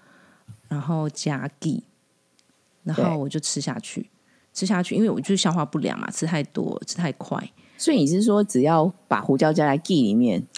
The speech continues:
Speaker 1: 对，这是我们，
Speaker 2: 一起喝下去吗？
Speaker 1: 对，这是我从我们学校里面学到的一个简单的急救方式，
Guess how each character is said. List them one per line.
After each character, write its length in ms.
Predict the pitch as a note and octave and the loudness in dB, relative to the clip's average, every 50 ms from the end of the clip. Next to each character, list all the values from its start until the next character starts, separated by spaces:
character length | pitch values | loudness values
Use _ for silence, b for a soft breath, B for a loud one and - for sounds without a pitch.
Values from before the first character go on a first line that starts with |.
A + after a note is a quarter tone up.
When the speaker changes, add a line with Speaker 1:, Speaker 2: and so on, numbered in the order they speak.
| - _ - | -16 _ -2
Speaker 1:
对， 200 | G3+ E3 A#2+ G#2 _ _ _ _ _ _ | 0 0 0 -2 _ _ _ _ _ _
这 140 | - - B3 | -4 -2 0
是 140 | - - B3+ | 2 2 4
我 60 | G#3+ | 4
们， 120 | E3+ D#3 D3 | 4 4 4
Speaker 2:
一 40 | |
起 60 | D3+ C#3 | 4 4
喝 60 | B2 | 2
下 60 | A#2+ | 2
去 200 | A#2 - - A#2 | 2 0 0 2
吗？ 140 | A2 G#2+ A2 | 2 2 2
Speaker 1:
对， 160 | G#3 F3+ C#3 | 4 4 4
这 80 | - G3 | 4 2
是 120 | A3 C4 | 2 2
我 100 | A#3 E3+ | 2 2
从 220 | - - - F3+ F3+ | 0 0 0 0 0
我 40 | D#3+ | 0
们 140 | D3 C#3 | -2 -4
学 100 | - - | -4 -4
校 220 | D#3 - - E3+ D#3+ | -4 -2 -2 -2 0
里 140 | D3 C#3+ D3 | -2 -2 -2
面 360 | D3 D#3+ E3 D#3 D#3 D3+ - B B B B B B B B | -2 -2 0 0 -2 -4 -6 B B B B B B B B
学 300 | - - - D3+ C#3 C#3 | -10 -6 -4 -2 -2 -2
到 240 | - E3+ D#3+ D3+ D3+ | 0 0 0 0 0
的 160 | - C#3 C3+ | 0 0 0
一 80 | D3 | 0
个 540 | D3 - C#3 A#2 E2 - G#1+ - - G1+ G1+ - - | 0 -2 -2 -2 -2 -2 -4 -6 -8 -10 -10 -10 -4
简 200 | - D3+ B2+ A#2+ - | -2 -2 -2 -2 -2
单 260 | - C#3+ D3 D3 C3+ | -4 -4 -4 -4 -4
的 220 | - A#2 G2 G2 | -4 -4 -4 -4
急 200 | - - - C#3+ | -6 -6 -6 -6
救 220 | C#3+ - F3+ D#3+ C#3+ | -4 -2 -2 -2 -2
方 260 | - - B2+ D#3+ E3 | -2 -4 -4 -4 -4
式， 300 | - - - D3 B2 | -4 -4 -4 -4 -4